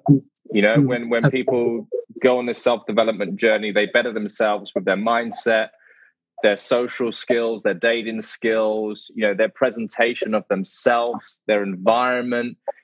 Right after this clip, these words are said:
Speaker 2: Uh, and it, it, it all changes how people perceive you in,
Speaker 1: Yeah.
Speaker 2: in the world. And that's why I like to marry it,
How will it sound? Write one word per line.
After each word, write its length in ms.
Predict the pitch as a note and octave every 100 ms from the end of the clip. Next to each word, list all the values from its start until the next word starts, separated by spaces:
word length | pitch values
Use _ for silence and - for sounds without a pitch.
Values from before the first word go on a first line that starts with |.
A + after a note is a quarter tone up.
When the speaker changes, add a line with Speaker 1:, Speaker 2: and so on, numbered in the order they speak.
| _ - -
Speaker 2:
Uh, 240 | C3+ C3+ C3+
and 100 | C#3+
it, 160 | D3 C3+ _
it, 220 | D3 - -
it 140 | D3
all 200 | E3 F#3
changes 640 | E3+ E3+ D#3+ D#3 D3+ C#3+
how 320 | - D3 D3+ C#3
people 520 | - D3+ - D#3 D3 -
perceive 440 | C#3 - G3 F#3
you 240 | D#3 G#2 E2 _ _ - - - -
in, 200 | A#2+ A2
Speaker 1:
Yeah. 80 | A#2
Speaker 2:
in 80 | G#2+
the 100 | G2
world. 320 | G2 F2+ E2+
And 80 | G#2
that's 200 | C#3+ -
why 140 | D3
I 40 | C3+
like 200 | C3+ B2
to 100 | C3
marry 420 | C3+ C#3 C#3
it, 100 | C3